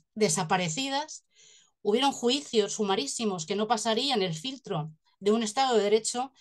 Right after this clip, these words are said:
y hubieron asesinatos, eh, escondidos bajo el manto de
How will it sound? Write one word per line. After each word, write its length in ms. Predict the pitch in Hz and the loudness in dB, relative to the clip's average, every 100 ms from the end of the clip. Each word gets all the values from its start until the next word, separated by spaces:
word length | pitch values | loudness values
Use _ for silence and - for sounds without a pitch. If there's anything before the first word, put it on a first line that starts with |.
| - - - | -20 -14 -4
y 100 | 190 | 0
hubieron 180 | 208 | 2
asesinatos, 920 | 233 208 160 190 233 226 208 214 - _ - | 2 0 0 2 0 0 -2 -2 -10 _ -8
eh, 560 | 196 180 175 175 170 160 | -6 -4 -4 -6 -8 -6
escondidos 580 | 190 156 175 190 202 214 | -6 -4 -4 0 2 2
bajo 220 | 220 220 | 2 0
el 60 | 196 | 2
manto 420 | 190 202 208 214 | 0 0 2 2
de 280 | 196 220 | 2 0